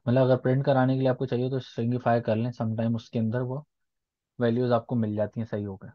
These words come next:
लेकिन ये वैसे ही चल गया। अच्छा, नेक्स्ट अभी हमें क्या करना है? यासिर साहब भी आ गए हमारे पास। ठीक हो गया यासिर भाई। अब हमें क्या देखना है? अच्छा भाई, एक मैंने आप लोगों को टास्क दिया था, शायद याद होगा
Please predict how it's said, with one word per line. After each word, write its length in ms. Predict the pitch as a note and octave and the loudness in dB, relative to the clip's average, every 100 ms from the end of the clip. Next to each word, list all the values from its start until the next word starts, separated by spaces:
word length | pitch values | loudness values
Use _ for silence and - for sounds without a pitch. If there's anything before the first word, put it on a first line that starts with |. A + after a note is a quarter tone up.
| _ - | _ -8
लेकिन 200 | A2 A#2 | -4 -2
ये 160 | A#2+ | -2
वैसे 260 | A2 G2+ A#2 | -2 -4 -6
ही 40 | |
चल 140 | G#2+ G2 | -6 -8
गया। 260 | F#2+ F2+ - _ _ _ _ _ _ _ _ _ _ _ _ | -10 -16 -20 _ _ _ _ _ _ _ _ _ _ _ _
अच्छा, 140 | - C3+ | -4 0
नेक्स्ट 280 | C3 - | 0 0
अभी 160 | D3 D#3 | 0 2
हमें 220 | D3+ D3 | 2 2
क्या 120 | D3 | 2
करना 260 | C#3 B2 A#2 | 2 0 -2
है? 80 | B2+ _ _ - | -6 _ _ -8
यासिर 340 | A#2 A#2+ - B2+ | -2 -2 -2 -4
साहब 240 | C3+ B2+ | -4 -2
भी 100 | C3 | -2
आ 120 | A#2 | -4
गए 100 | A2 | -2
हमारे 240 | B2 A#2+ A#2 | -4 -6 -6
पास। 320 | B2 A#2+ _ _ _ _ | -10 -14 _ _ _ _
ठीक 180 | C3 | -10
हो 80 | C3 | -6
गया 140 | C3 C3 | -2 -2
यासिर 260 | B2 C3 | -2 -4
भाई। 140 | C3+ C3 - _ _ _ _ _ _ _ _ _ _ _ | -8 -10 -16 _ _ _ _ _ _ _ _ _ _ _
अब 200 | C3 C#3 | 0 0
हमें 260 | B2+ C3 C3+ | 0 -2 0
क्या 180 | C3+ C3 | 2 2
देखना 400 | A#2+ A2+ A#2+ A#2 | 0 -2 -4 -2
है? 280 | A#2+ B2 B2+ - | -4 -4 -6 -10
अच्छा 220 | B2 D3+ | 2 4
भाई, 140 | B2 A#2 | 4 4
एक 200 | D#3+ E3 | 0 0
मैंने 160 | E3+ | 0
आप 100 | E3 | 0
लोगों 160 | D#3+ E3 | 0 -2
को 60 | F3 | -2
टास्क 320 | D3+ C#3+ D3+ | 2 4 4
दिया 180 | A#2+ A#2+ | 0 -2
था, 80 | |
शायद 220 | C3+ B2+ A2+ | -4 -4 -4
याद 220 | G#2+ G#2 | -8 -8
होगा 180 | D#2+ | -14